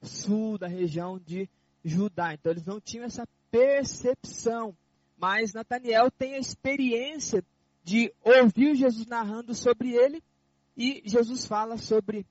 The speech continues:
a importância de ter o nome escrito no livro da vida, de ter, de ver muitas coisas acontecendo a partir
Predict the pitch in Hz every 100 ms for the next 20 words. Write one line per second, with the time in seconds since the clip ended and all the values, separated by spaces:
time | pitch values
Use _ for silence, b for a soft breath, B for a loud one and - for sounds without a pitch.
0 | _ _ - 180 180 185 - 196 175 -
1 | 185 208 202 175 156 - _ _ _ 165
2 | 175 - 180 180 - 190 175 170 185 190
3 | 175 - 175 - - 185 214 - 151 _
4 | _ _ 180 170 160 185 175 180 165 _
5 | 175 175 151 131 143 190 208 185 170 170
6 | 160 - 196 180 - _ _ - 165 196
7 | 202 _ 180 202 247 269 233 - - 220
8 | 208 202 196 196 190 175 - - 202 220
9 | 226 214 202 - 196 - 220 247